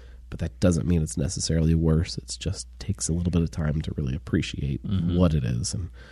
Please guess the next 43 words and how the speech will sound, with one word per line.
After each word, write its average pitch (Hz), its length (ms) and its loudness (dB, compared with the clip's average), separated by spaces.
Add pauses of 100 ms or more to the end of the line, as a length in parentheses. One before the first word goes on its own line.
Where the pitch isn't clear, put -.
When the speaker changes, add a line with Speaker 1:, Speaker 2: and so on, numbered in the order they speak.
(480)
Speaker 1:
um, 71 340 2 (880)
going 98 180 6
back 98 220 6
to - 80 2
where 95 100 6
we 85 80 2
came 139 220 6
from 120 260 6
with 107 180 4
that, 120 380 6 (240)
<laughs> - 200 -20
that's 98 240 2
what 107 100 4
I 92 60 6
get 87 160 2
with 92 100 0
something 87 240 4
like 78 180 4
this. 71 220 0
Like, 92 140 2
there's 95 300 6
definitely 92 400 4
those 85 240 4
flavors 85 420 2
are 82 80 4
there. 78 260 4
The 71 140 0
things 87 460 2
that 82 120 -2
I 65 100 -2
can 76 280 -2 (500)
appreciate - 500 2
are 80 100 4
there. 73 300 0 (880)
It 107 100 6
would 101 140 8
be 87 120 4
really 92 400 6
hard 82 300 4
to 87 100 0
enjoy 78 400 4
this 78 280 2
after 78 560 2